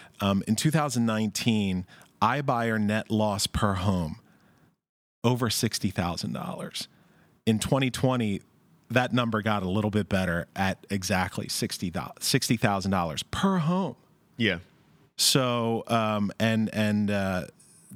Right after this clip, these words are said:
Speaker 1: so, Op-, I'm sorry, Zillow was the worst, lost the most money.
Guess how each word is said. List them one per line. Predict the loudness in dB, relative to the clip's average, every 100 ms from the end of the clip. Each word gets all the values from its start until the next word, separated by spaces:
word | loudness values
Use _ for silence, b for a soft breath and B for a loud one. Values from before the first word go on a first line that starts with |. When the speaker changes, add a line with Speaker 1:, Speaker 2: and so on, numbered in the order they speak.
| -4
Speaker 1:
so, | 2 2 2 0
Op-, | 0 -2 0
I'm | 0
sorry, | 2 2 0
Zillow | 2 2 2 0 0
was | -2
the | 0
worst, | 2 2 0 0
lost | 0 0 2
the | 0
most | 2 0 0
money. | -2 -2 -4 -8